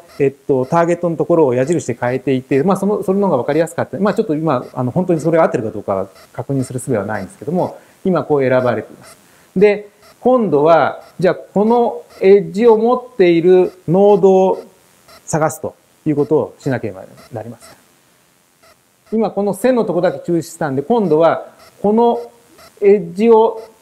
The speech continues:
でつながっているノードを探す場合にはどうするかっていうと、ここのメインメニューのところにセレクトっていうのがあります。えー、左から四番目でセレクトっていうのがあって、これを押すと、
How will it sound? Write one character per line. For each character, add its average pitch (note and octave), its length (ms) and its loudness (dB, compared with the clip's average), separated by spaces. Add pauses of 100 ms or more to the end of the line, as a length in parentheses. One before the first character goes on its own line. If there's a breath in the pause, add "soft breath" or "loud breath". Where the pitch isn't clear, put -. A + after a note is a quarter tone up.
(1600)
で G3 180 0
つ F#3 160 -6
な G#3 160 0
が G#3+ 120 0
っ G#3+ 160 -8
て A3 100 0
い - 20 0
る G#3 100 0
ノ E3+ 180 2
ー E3 40 -2
ド F3 100 2
を - 40 0
探 F3 240 -2
す D#3 100 -8
場 E3 120 2
合 E3 40 0
に D#3 60 -4
は C3+ 60 -4
ど D#3 100 0
う D3 40 0
す D3 100 -8
る A#2+ 100 -6
か A2+ 80 -2
っ - 100 -8
て A2+ 60 -6
い A2 40 -6
う - 40 -6
と、 D3+ 480 -2
こ E3+ 100 -8
こ G#3 140 0
の G3 340 -2 (920)
メ F#3+ 240 0
イ A3 80 0
ン G#3+ 100 0
メ A3 140 0
ニ G3 60 0
ュ F3 40 0
ー D3+ 60 -2
の - 20 -4
と - 100 -6
こ D3 100 -4
ろ D3+ 60 -4
に C3+ 60 -4
セ E3+ 160 -2
レ G3 120 4
ク G3 80 -14
ト G#3 140 4
っ G3+ 40 0
て G#3 60 -14
い - 40 -12
う - 40 -2
の B2+ 80 -2
が A#2 100 -2
あ G#2+ 60 -2
り G#2+ 100 -10
ま G2 140 -12
す。 - 140 -20 (120)
え C#3+ 100 0
ー、 - 60 -4
左 E3 260 -2
か E3+ 120 -2
ら D#3 80 0
四 D#3+ 200 0
番 D#3 160 0
目 D#3+ 60 -6
で - 80 -6
セ E3 100 -2
レ E3+ 80 0
ク E3+ 60 -10
ト F3+ 100 -2
っ F3+ 40 -16
て C#3+ 60 -6
い - 20 -4
う - 20 -4
の A2+ 80 -6
が A2+ 60 -6
あ - 20 -4
っ - 80 -14
て、 - 140 -6
こ F3 160 -2
れ G3 100 2
を F#3+ 100 2
押 - 140 -4
す - 80 -20
と、 F3+ 320 0